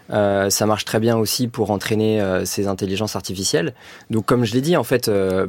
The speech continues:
pour, euh, le capitalisme, euh, numérique, avoir des ressources ouvertes, euh, c'est tout bénef. Euh, et là, encore plus avec, euh, l'intelligence artificielle, où on se rend compte que, euh, ils entraînent leurs algorithmes sur des ressources ouvertes. Euh, donc, euh, c'est, c'est par, euh,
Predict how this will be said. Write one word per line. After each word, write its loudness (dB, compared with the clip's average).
pour, 2
euh, 4
le 2
capitalisme, -2
euh, 0
numérique, 0
avoir 2
des 2
ressources -2
ouvertes, 0
euh, 0
c'est 0
tout -4
bénef. 0
Euh, 2
et 0
là, 4
encore 0
plus -2
avec, 2
euh, 2
l'intelligence -2
artificielle, -2
où 0
on 0
se -8
rend -2
compte 2
que, -2
euh, 2
ils 0
entraînent 2
leurs 0
algorithmes 0
sur 0
des 2
ressources -4
ouvertes. -6
Euh, -2
donc, 0
euh, 0
c'est, -4
c'est -4
par, -2
euh, -6